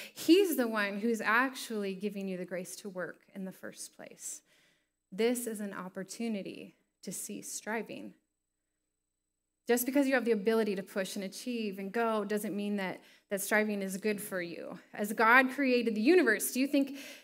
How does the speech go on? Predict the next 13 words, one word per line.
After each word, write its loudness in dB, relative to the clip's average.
that 6
he 8
actually 4
needed 2
to 0
rest? 2
Or 4
do -4
you 2
think 0
he 0
was -2
modeling 0